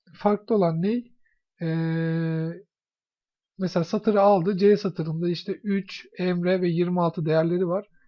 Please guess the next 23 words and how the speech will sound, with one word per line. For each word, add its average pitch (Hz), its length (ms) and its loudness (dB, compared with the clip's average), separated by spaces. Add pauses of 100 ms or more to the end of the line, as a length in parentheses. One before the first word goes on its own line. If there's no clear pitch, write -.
(180)
Gidecek 220 400 -2
bu 208 80 -4
sefer 208 340 -2
burada 208 240 -2
Emre 196 300 0
değerini 156 240 2
almıştı. 151 340 -8
Burada 185 240 -6
da 202 280 -4
yaş 180 200 -6
değeri 156 160 -6
olan 196 300 -6 (420)
yirmi 170 240 -4
altıyı 151 300 -6
alacak. 127 340 -14 (380)
Dediğim 208 240 -2
gibi 156 160 0
her 185 160 0
kolumun 180 420 -2
bir 185 240 -6
I 180 120 -4
D'si 185 160 -8
var. 160 240 -4